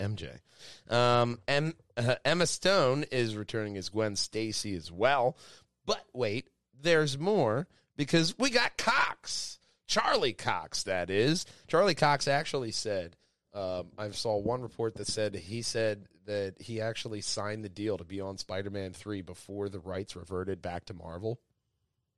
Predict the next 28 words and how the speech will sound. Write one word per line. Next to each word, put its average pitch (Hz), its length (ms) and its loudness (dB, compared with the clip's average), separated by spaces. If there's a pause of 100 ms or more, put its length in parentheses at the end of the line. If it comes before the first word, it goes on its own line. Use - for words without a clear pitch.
(600)
So 104 420 0
it 127 160 -2
was 110 160 -2
already 110 540 4
done, 92 280 -6
and 82 100 -10
all 101 140 -2
those 98 240 -6
rumors 101 340 -10
of 80 120 -16 (280)
him 104 240 -8 (400)
all 104 140 0
this 95 140 -6
time 107 240 -8
of 80 100 -18
him 101 160 -8
being 95 220 -10
on, 98 260 -8 (260)
yeah, - 120 -20
they 120 100 -4
were 120 140 0
all 120 80 -2
true. 117 300 -4
He 101 80 -12
was 113 100 -10
already 127 240 -4
in 147 100 -8
it. - 80 -18